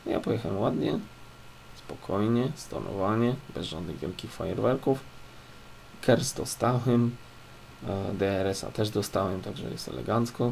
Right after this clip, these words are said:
mogę gnać. No i za chwilę zmiana. E, tutaj co to wielkiego. I o dziwo, nie wiem jak to się stało, jeszcze raz go muszę wyprzedzić. Nie wiem,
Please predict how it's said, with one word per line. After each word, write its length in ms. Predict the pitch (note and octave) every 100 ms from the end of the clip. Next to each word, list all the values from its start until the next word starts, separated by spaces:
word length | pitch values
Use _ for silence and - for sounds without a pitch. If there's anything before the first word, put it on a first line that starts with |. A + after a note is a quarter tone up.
| C3 - - -
mogę 340 | - D#2+ F2
gnać. 420 | G#2 A#2+ B2+ C3 - - - - - -
No 100 | D4
i 80 | -
za 100 | -
chwilę 280 | - E2 F2+
zmiana. 380 | G2+ A#2+ B2+ C3 - - - - - - - - - - - - - - - - - - -
E, 40 | G#2 G2+ G2+ G2 G2 G#2 G#2 -
tutaj 500 | D2+ - - E2 D#2+
co 180 | - - -
to 100 | -
wielkiego. 640 | F2 F2+ G2+ D#2+ E2+ E2+ F#2+ - - - -
I 160 | D3+
o 100 | D#3
dziwo, 400 | C#3+ E3 E3 E3 - - - - - - -
nie 220 | - - -
wiem 200 | - -
jak 120 | B3
to 140 | G#3+
się 100 | G#3+
stało, 340 | C3+ C4+ C4+ - - C3+
jeszcze 360 | A#3 - - G#3+
raz 220 | B3+ B3
go 120 | -
muszę 240 | A#3+ C4+
wyprzedzić. 460 | C4+ C4 - G#2+ - - - - - - - - - F3+
Nie 120 | A#2+
wiem, 220 | F#2+